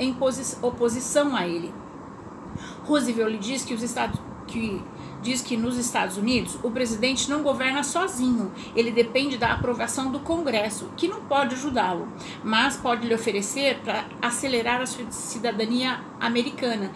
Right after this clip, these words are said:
que normalmente demora muito porque requerer muito estudo. Sua aversão à guerra o levou a fazer amizade com o cineasta Charlie Chaplin,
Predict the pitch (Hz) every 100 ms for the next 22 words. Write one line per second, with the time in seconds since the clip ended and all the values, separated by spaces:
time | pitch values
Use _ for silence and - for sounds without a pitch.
0 | - - - 233 277 311 294 254 240 -
1 | 233 247 262 311 262 254 285 - 277 247
2 | 233 254 240 247 262 247 262 370 370 381
3 | - 175 - - - - - - - -
4 | - 349 370 - 262 240 214 - 294 254
5 | 202 220 240 240 247 233 262 277 277 247
6 | 240 233 220 208 226 233 - 233 233 -
7 | 247 220 220 254 277 - 285 - 277 294
8 | 320 - 247 - 190